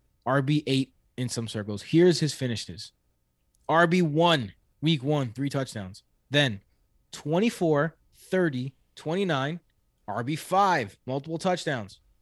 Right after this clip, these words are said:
Forty, twenty, R B eleven. You know,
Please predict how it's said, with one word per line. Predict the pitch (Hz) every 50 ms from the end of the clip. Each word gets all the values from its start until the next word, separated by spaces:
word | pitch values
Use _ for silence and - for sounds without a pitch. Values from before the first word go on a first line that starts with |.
| _ _ _
Forty, | - - - - - 220 247 233 208 170 156 156 180 185 175 - - - - - -
twenty, | - - 170 185 214 220 196 160 147 156 160 156 _ _ _ _ _ _ _ _ _ - - _ _ _ _ -
R | 127 135 147
B | 143 156 175
eleven. | 185 180 170 185 202 202 185 170 156 127 107 101 98 _ _ _ _ _ _ _ _ _ _ _ _ _ _ _ _ _ _ _ _ _ _ _ _ _ _ _
You | 175 185 190 190
know, | 175 160 160 170 170 151